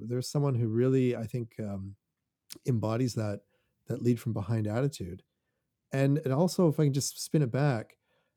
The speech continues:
the other element that we've seen i-, in New Zealand, uh, is an active change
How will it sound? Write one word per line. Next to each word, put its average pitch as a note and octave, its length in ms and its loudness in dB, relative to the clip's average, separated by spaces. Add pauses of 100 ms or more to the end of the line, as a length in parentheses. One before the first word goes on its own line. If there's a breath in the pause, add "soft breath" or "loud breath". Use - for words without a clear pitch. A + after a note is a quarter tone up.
(140)
the C3 240 2
other D#3 320 4
element B2 680 0 (220)
that C3 120 -6
we've A#2+ 160 -2
seen B2 560 -4 (180)
i-, A#2 40 -12
in B2 200 -6
New A2+ 120 0
Zealand, A2+ 560 0 (140)
uh, G2+ 360 -8 (400)
is A#2 180 -4
an A#2 140 -4 (220)
active C#3+ 760 -2 (220)
change A#2 800 -6